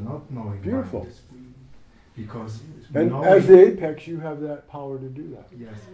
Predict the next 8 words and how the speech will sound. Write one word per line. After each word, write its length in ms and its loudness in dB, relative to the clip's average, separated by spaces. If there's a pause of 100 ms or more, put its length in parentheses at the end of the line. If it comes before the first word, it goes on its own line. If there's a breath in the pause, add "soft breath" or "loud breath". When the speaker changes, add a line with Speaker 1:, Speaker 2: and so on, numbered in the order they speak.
(180)
Speaker 1:
because 320 -18
the 120 -16
knowing 440 -14
mind 340 -18
is 180 -20
so 380 -20
limited. 460 -20 (160)
Speaker 2:
Right. 180 -16